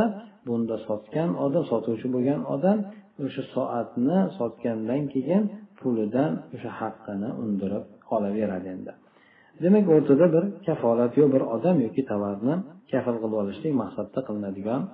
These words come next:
shartlar ekan. Uchinchi shartlar vasfiy bo'lgan shartlar, sifat. Endi bir sotib olgan odam tovar sotib olayotgan narsasidagi, ha, yoki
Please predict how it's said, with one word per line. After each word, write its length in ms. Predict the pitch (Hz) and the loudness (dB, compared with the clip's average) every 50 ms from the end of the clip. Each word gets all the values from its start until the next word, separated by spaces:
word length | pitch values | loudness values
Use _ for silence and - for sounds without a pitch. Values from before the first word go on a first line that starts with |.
| - | -14
shartlar 460 | - - 175 175 151 - 123 117 107 101 | -10 -2 0 0 0 0 -2 -4 -2 -2
ekan. 280 | 95 - - 101 95 - - - - _ _ _ _ _ _ _ _ - | -4 -6 -6 -8 -10 -10 -12 -20 -20 _ _ _ _ _ _ _ _ -2
Uchinchi 480 | - 165 151 - 196 202 208 196 202 - | 0 0 2 6 6 8 8 8 6 4
shartlar 460 | - - 123 117 117 - - 170 196 196 208 - - | 2 2 0 -2 -2 0 2 4 4 4 2 -2 -2
vasfiy 480 | 151 139 151 160 151 - - 208 208 175 | 2 4 4 4 2 0 2 2 4 6
bo'lgan 300 | 139 123 110 107 98 95 | 6 4 2 2 -2 -2
shartlar, 440 | 92 - 98 92 - - - 104 98 - | -2 -4 -6 -6 -8 -10 -12 -12 -12 -12
sifat. 340 | - - - - - - - - 107 _ _ _ _ _ - _ - | -16 -6 0 0 0 0 0 -8 -18 _ _ _ _ _ -20 _ -4
Endi 200 | 185 175 185 180 | 2 4 4 6
bir 120 | 165 185 185 | 6 4 2
sotib 360 | 190 - 156 151 - 180 165 | 4 2 0 2 2 2 2
olgan 320 | 170 147 139 156 160 165 170 | 4 2 4 2 2 0 0
odam 380 | 139 139 139 135 151 180 190 180 175 - - - - 180 - - _ | -2 -2 -2 2 4 4 4 4 2 -2 -10 -14 -14 -14 -14 -14 _
tovar 340 | - 131 135 139 147 147 135 | 0 2 4 4 4 4 2
sotib 280 | 139 139 135 139 147 | 2 0 0 2 2
olayotgan 500 | 151 143 139 131 127 131 - - 156 156 151 | 2 4 4 2 2 0 0 0 2 4 4
narsasidagi, 840 | 139 123 117 - - 120 110 - - 135 127 127 123 139 165 190 202 208 196 - - - - _ _ _ | 4 2 2 -2 -4 -6 -6 -6 -2 0 0 0 2 2 4 4 4 4 2 -4 -12 -16 -20 _ _ _
ha, 180 | - 143 160 170 170 - 170 170 170 165 165 160 156 151 147 143 | -2 -2 0 0 -2 -4 -6 -8 -10 -12 -12 -14 -14 -14 -12 -4
yoki 400 | 147 139 139 131 123 139 185 208 | 2 4 4 4 4 4 4 6